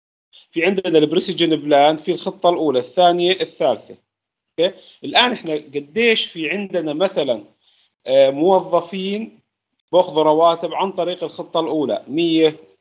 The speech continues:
وستين، على الخطة الثانية مية وأربعين، الخطة الثالثة أربعين، زي هيك. ماشي؟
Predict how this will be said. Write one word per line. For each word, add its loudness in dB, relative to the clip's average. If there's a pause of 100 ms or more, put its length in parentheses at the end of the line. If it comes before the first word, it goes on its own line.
وستين، -10 (160)
على -2
الخطة -2
الثانية 2
مية 2
وأربعين، 0 (240)
الخطة -2
الثالثة 0
أربعين، -2
زي 0
هيك. -14 (520)
ماشي؟ -6